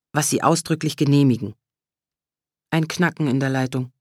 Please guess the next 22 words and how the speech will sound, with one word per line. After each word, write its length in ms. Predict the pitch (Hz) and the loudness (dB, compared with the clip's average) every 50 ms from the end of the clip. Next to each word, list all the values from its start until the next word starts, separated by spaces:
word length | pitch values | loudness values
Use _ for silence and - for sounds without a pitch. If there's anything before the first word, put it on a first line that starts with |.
| _ _ _ _ _ _ _ _ _ _ _ _ _ _ _ _ _ _ - | _ _ _ _ _ _ _ _ _ _ _ _ _ _ _ _ _ _ -4
Herr 120 | - 180 | 0 2
Nahn 240 | 170 151 139 139 139 | 2 2 2 0 -2
hatte 200 | 143 143 139 127 | -2 -4 -4 -4
aufgelegt. 500 | 135 156 151 - 127 123 123 123 _ _ _ _ _ _ _ _ _ _ _ _ _ _ _ _ _ _ _ _ _ _ _ _ _ _ - | -4 -4 -6 -6 -6 -6 -6 -8 _ _ _ _ _ _ _ _ _ _ _ _ _ _ _ _ _ _ _ _ _ _ _ _ _ _ -4
Ich 180 | - 170 - 156 | -2 -2 0 2
wählte 260 | 190 190 196 180 185 | 2 2 2 2 2
erneut. 520 | - - 156 147 139 131 127 123 127 - _ _ _ _ _ _ _ _ _ _ _ _ _ _ _ | 2 2 2 2 2 2 0 -2 -4 -8 _ _ _ _ _ _ _ _ _ _ _ _ _ _ _
Vielleicht 340 | _ - - 165 170 170 175 | _ -4 0 2 2 2 2
hatte 140 | 185 185 175 | 0 -2 -2
ich 80 | 165 - | 0 0
bei 120 | 165 160 | 0 2
dem 180 | 160 156 156 151 | 2 2 2 2
Sohn 260 | 156 165 170 175 170 | 2 2 2 4 4
mehr 220 | 175 175 175 175 | 4 4 2 2
Glück 260 | 175 135 127 127 - | 0 -2 -6 -6 -6
als 160 | - 117 - - | -8 -10 -10 -6
bei 120 | - 117 | -6 -4
dem 200 | 123 117 117 110 | -2 -2 -2 -2
Witwer. 340 | 120 113 - - 101 90 - _ _ _ _ _ _ _ _ _ _ _ _ _ _ _ _ _ _ _ _ _ _ _ _ - | -4 -6 -6 -8 -12 -12 -12 _ _ _ _ _ _ _ _ _ _ _ _ _ _ _ _ _ _ _ _ _ _ _ _ -2
"Nahn? 420 | 143 143 139 135 131 147 202 214 _ _ _ _ _ _ _ _ _ _ _ _ _ _ _ _ _ - | 2 4 6 6 6 4 2 0 _ _ _ _ _ _ _ _ _ _ _ _ _ _ _ _ _ -4
Guten 220 | - 208 175 202 | -4 0 2 2
Tag, 360 | 175 175 196 208 190 180 - | 2 4 2 2 2 0 -6